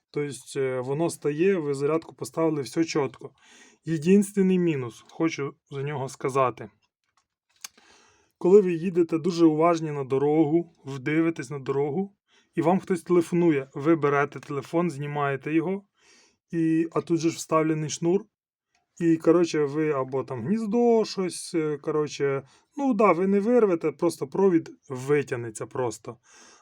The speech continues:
Але ви можете щось там, якщо це буде <laughs> проходити не одну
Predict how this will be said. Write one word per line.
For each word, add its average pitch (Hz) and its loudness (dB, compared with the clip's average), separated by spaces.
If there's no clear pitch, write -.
Але 170 6
ви 160 2
можете 147 0
щось 135 -2
там, 123 -8
якщо 135 -6
це 143 -6
буде 143 -4
<laughs> 139 -12
проходити 143 0
не 139 -2
одну 143 -4